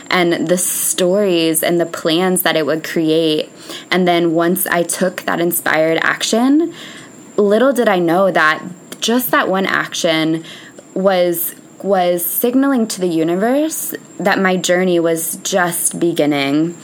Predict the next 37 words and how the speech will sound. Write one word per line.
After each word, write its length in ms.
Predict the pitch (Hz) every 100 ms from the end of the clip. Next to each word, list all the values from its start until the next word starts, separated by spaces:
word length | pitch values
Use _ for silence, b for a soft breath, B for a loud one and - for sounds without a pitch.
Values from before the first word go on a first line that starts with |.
| B B B B
That 260 | 214 180
one 200 | 185 214
post 480 | 214 185 180 226 -
led 200 | 175 165
me 160 | 170 170
to 220 | - 180
learning 440 | 170 170 185 196 185
about 280 | 165 -
online 380 | 170 175 170 175
business 420 | 175 202 202 185
coaches. 540 | - 165 165 151 151 -
I 140 | 196
didn't 160 | 220 226
even 240 | 208 202
know 200 | 185 202
they 200 | 196 180
existed. 760 | 165 170 165 196 - - 156 156
I 120 | 160
didn't 240 | 190 190
know, 380 | 175 180 170 170 B B B B
I 60 | 208
didn't 220 | 240 190
know 180 | 214 240
I 100 | 202
could 160 | 175
be 120 | 175
a 40 | 170
coach 380 | - 180 185 -
online. 840 | 170 170 160 185 170 156 160 180 - - - - - -
Then 160 | 196
it 100 | 202
led 160 | 202 202
me 100 | 214
to 100 | 214
hiring 600 | 180 180 190 233 220 196
my 140 | 185 190
first 480 | 180 185 - -